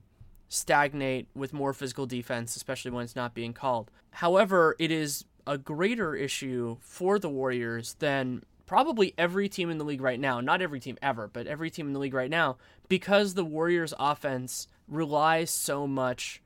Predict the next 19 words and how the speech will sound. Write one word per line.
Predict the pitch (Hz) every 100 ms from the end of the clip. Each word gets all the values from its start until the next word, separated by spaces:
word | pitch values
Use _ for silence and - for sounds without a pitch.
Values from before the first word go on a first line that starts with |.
| _ 147
on | 151 143 135 131 - -
off-ball | 151 156 - - 143 135 135 135
movement, | 131 135 143 135 127 113 95
so | - - 139 123
screening, | 117 - - 170 156 135 123
cutting, | - 165 127 110 - _
because | - 170 175 156 147 - _ _ -
as | 180 202
a | 180
practical | - 170 175 - 170 139
matter, | 131 117 107 117 _ _ _ _
N | 160
B | 160 165 160
A |
referees | 156 160 143 147 151 143 135 139 -
are | 131 131 127 -
much | 135 139 151 - -
more | 147 147 139 -
active | 135 135 135 135 123 117 120